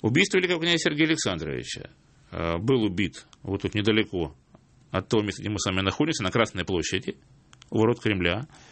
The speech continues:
Э, четвертого февраля тысяча девятьсот пятого года Иван Каляев бросил бомбу, которая, собственно, разнесла великокняжескую карету, и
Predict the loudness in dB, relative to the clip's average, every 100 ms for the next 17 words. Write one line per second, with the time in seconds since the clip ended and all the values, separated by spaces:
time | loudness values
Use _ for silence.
0 | -20 -20 -14 -4 -2 0 0 2 0 0
1 | -4 0 2 2 0 0 0 0 0 0
2 | 2 4 2 2 2 4 2 2 2 4
3 | 4 2 2 0 0 -6 -6 2 2 2
4 | -2 -4 -2 2 2 0 -8 -16 -16 -12
5 | -6 2 2 4 0 2 2 2 0 -2
6 | 0 0 0 0 2 2 0 -2 -2 -4